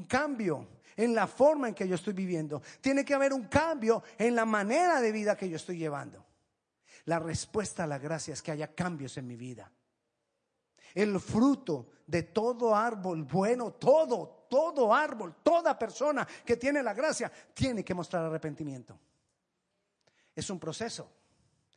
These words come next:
poco a poco, pero que avancemos. Poco a poco, pero que paso a paso.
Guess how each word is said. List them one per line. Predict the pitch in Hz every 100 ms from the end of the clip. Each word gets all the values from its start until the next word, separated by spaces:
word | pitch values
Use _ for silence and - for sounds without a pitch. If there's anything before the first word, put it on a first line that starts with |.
| _ _ -
poco | 214 214
a | 185 -
poco, | 240 247 151 - _ _ _ _ _ _ _ _ _ _ _ -
pero | 180
que | 180
avancemos. | 165 160 156 254 302 147 110 - - _ _ _ _ _ _ _ _
Poco | - 254 262
a | 202
poco, | 269 294 247
pero | 208 185 -
que | 190 - _ _ _ -
paso | 220 - 262
a | -
paso. | 277 269 190 -